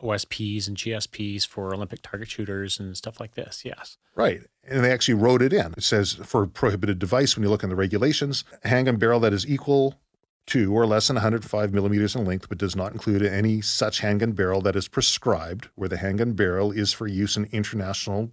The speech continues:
Speaker 2: sporting competitions governed by the rules of the International Shooting Union."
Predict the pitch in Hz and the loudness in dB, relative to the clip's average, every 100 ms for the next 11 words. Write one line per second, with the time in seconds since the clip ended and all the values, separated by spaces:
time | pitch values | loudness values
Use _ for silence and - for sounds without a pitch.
0 | _ - - - 95 92 107 - 113 - | _ -2 0 2 0 0 -2 -2 -4 -4
1 | - 92 95 95 - _ _ _ _ _ | -4 -2 -2 -4 -8 _ _ _ _ _
2 | 107 87 95 110 131 104 101 92 92 - | -6 -4 -2 2 4 4 4 4 0 -2
3 | - _ _ 101 110 92 101 87 85 - | -10 _ _ 0 0 0 -2 -4 -4 -8
4 | 87 - 180 147 95 87 85 | -6 -2 0 2 0 -2 -6